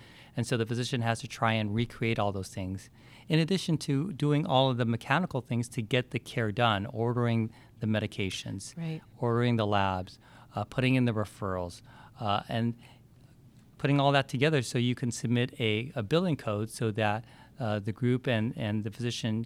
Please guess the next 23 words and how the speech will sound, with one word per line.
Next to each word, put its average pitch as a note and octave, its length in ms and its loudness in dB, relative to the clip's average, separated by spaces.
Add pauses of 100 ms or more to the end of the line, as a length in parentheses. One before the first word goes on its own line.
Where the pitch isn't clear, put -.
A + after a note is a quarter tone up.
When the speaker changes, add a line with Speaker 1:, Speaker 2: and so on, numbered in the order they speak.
Speaker 1:
can G#2 240 -4
get A2 160 -6
reimbursed A#2 480 -2
for A2+ 200 -4
the G2+ 100 -6
services A2+ 320 -6
that G#2+ 120 -6
they're A2 80 -6
providing. G#2+ 360 -2
So - 100 -6
it's A#2+ 140 -4
a C#3+ 40 -4
lot D#3 300 -2
of D3 100 0
additional B2+ 520 -2
work B2+ 360 0 (360)
on A#2+ 100 2
top D3 320 2
of A#2 100 0
just A2+ 300 -4
the A2+ 100 -2
face-to-face - 680 -4
encounter G2 500 -4